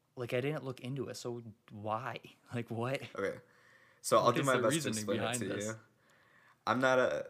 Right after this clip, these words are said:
Speaker 2: like, economist. I don't know. Is economist how you say it? Economicist? I can't talk. <laughs> You know what I'm
Speaker 1: Econom-
Speaker 2: trying to say.
Speaker 1: I don't know.
Speaker 2: Yeah.
Speaker 1: Econ-, economic person. <laughs>
Speaker 2: I'm not an economic person, right?
Speaker 1: Stocks.
Speaker 2: This isn't financial advice.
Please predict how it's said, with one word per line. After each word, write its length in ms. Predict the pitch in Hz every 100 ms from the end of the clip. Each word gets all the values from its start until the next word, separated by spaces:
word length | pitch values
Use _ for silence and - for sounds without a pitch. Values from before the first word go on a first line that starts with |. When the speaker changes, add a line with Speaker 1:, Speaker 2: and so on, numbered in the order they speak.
| -
Speaker 2:
like, 320 | 98 82 - - _ -
economist. 760 | 104 104 101 101 104 104 - -
I 60 |
don't 100 | 104
know. 220 | 98 90 -
Is 160 | 98 101
economist 540 | 107 113 147 170 170
how 60 | 139
you 100 | 113
say 200 | - 98
it? 240 | 107 - _ -
Economicist? 1000 | 107 - 95 92 107 107 - 107 - - -
I 100 | 101
can't 240 | - 90
talk. 280 | - 85 - -
<laughs> 80 | -
You 340 | 104 123 117
know 140 | 117 110
what 100 | 117
I'm 120 | 117
Speaker 1:
Econom- 20 |
Speaker 2:
trying 160 | - 95
to 80 | 101
say. 220 | - 113 - - - - _ _ _ -
Speaker 1:
I 100 | 113
don't 120 | 104
know. 120 | 110 - - - -
Speaker 2:
Yeah. 140 | 127
Speaker 1:
Econ-, 300 | - 117 104 - -
economic 500 | 131 131 120 110 -
person. 320 | 104 - - _ - - - 131
<laughs> 600 | - - _ - _ -
Speaker 2:
I'm 140 | 110
not 140 | 117
an 80 | 110
economic 640 | 82 - 90 87 85 - -
person, 280 | 90 -
right? 100 | 95 -
Speaker 1:
Stocks. 240 | 107 104
Speaker 2:
This 140 | 123 113
isn't 160 | 110
financial 500 | 104 104 101 98 101
advice. 480 | 101 - 98 101